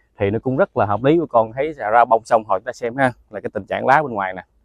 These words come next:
cái lá nó xanh, nó dày, nó bóng này của con. Đó, xanh đen thui luôn, không cháy lá nào hết. Chúng ta để ý không cháy lá nào hết. Năm nay là cái vườn này thì anh em Thiên Hưng là đặc biệt quan tâm vấn đề điểm ha. Cái vườn điểm năm nay đây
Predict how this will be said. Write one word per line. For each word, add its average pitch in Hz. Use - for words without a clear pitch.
cái 120
lá 135
nó 151
xanh, 110
nó 127
dày, 101
nó 113
bóng 131
này 131
của 117
con. 107
Đó, 117
xanh 117
đen 110
thui 120
luôn, 117
không 127
cháy 156
lá 165
nào 107
hết. 131
Chúng 135
ta 131
để 113
ý 143
không 120
cháy 143
lá 156
nào 110
hết. 139
Năm 120
nay 113
là 98
cái 135
vườn 104
này 95
thì 98
anh 104
em 107
Thiên 110
Hưng 107
là 98
đặc 92
biệt 101
quan 107
tâm 107
vấn 123
đề 107
điểm 101
ha. 185
Cái 117
vườn 101
điểm 117
năm 147
nay 113
đây 110